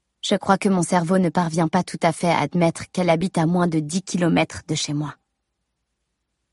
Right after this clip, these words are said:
Était-elle partie en Australie depuis douze ans ? Ça me semble si improbable qu'elle réapparaisse ainsi par magie,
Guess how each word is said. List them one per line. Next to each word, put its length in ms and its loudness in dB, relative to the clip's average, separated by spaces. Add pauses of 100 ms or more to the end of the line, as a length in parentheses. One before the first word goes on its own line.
(120)
Était-elle 480 2
partie 500 -2
en 160 0
Australie 540 0
depuis 280 -4
douze 220 -2
ans ? 80 -2 (1400)
Ça 160 -2
me 120 4
semble 260 2
si 240 -2
improbable 560 2
qu'elle 220 -2
réapparaisse 580 -2
ainsi 300 0
par 220 -2
magie, 380 -2